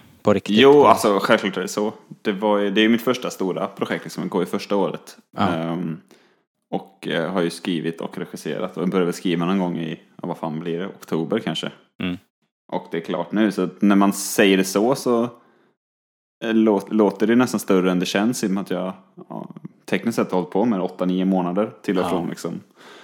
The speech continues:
Speaker 2: Ehm, så det är väldigt intressant att se, och som det ser ut nu så behöver jag åtminstone inte skämmas för det. Och det, det
Speaker 1: <laughs>
Speaker 2: känns som, det, det är den, eh, viktigaste ribban att ta sig över på något sätt. Eh,
Speaker 1: Ja.
Speaker 2: så man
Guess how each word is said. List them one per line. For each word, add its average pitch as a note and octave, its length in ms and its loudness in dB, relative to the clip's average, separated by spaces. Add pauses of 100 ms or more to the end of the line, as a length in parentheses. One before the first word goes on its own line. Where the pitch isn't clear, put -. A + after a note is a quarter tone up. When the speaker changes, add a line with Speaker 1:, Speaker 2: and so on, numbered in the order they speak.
(240)
Speaker 2:
Ehm, F2 640 4 (200)
så A#2 120 -2
det A2+ 100 10
är B2+ 40 10
väldigt C#3 220 6
intressant A2+ 440 2
att G2+ 60 -8
se, A#2+ 240 0
och G#2+ 480 0 (800)
som A2+ 220 4
det A2+ 60 6
ser A2 160 -2
ut G#2+ 100 0
nu B2+ 140 4
så C#3+ 100 0
behöver C#3 240 6
jag C3+ 100 6
åtminstone A#2+ 260 0
inte F#2+ 100 -6
skämmas G#2+ 440 4
för F2 160 2
det. F2+ 120 0 (140)
Och - 140 -6
det, F#2+ 120 -6
det - 200 10
Speaker 1:
<laughs> A#2 60 8
Speaker 2:
känns G2+ 180 2
som, F#2+ 220 -2 (380)
det, A2+ 100 4 (100)
det A#2+ 80 8
är A#2+ 60 8
den, A2+ 240 6
eh, G#2+ 300 0 (200)
viktigaste G#2 460 -2
ribban F#2 280 0
att F2+ 100 -6
ta F#2+ 100 -8
sig F#2 160 -6
över E2 140 -4
på F#2 120 -10
något F2+ 100 -8
sätt. - 360 -12
Eh, - 320 -12
Speaker 1:
Ja. - 0 -
Speaker 2:
så A#2 420 6
man - 100 -6